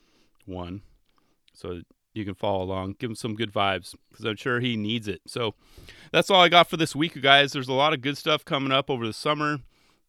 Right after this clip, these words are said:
And, uh, I'm, I'm excited. Yeah, I'm just checking kinda some notes that I wrote down for upcoming shows. And Shane, man, maybe give us a wobble every once in a while. They say, "Hey, you know,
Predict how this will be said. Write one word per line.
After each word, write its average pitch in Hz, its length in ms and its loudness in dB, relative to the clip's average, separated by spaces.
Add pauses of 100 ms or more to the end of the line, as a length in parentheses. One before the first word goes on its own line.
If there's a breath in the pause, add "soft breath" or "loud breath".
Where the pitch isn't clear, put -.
(880)
And, 110 400 -2
uh, 107 120 -2
I'm, 113 180 -4
I'm 120 260 -4
excited. 117 580 0
Yeah, 117 180 2
I'm 110 80 0
just 110 140 -10
checking 117 320 -4
kinda 110 400 -2
some 107 220 -8
notes 107 240 -4
that 117 80 -2
I 110 40 0
wrote 107 220 -4
down 107 300 -6
for 104 280 -6
upcoming 104 380 -6
shows. 110 480 -4 (720 soft breath)
And 120 180 -2
Shane, 135 340 0
man, 104 380 -2 (1500)
maybe 160 280 -2
give 151 180 0
us 139 140 -4
a 123 80 0
wobble 104 520 0 (1200 soft breath)
every 104 200 -6
once 98 240 -10
in - 80 -10
a 98 40 -6
while. 98 100 -8
They 104 60 -10
say, 104 160 -16
"Hey, 117 240 -6 (180)
you 110 100 -12
know, 98 180 -10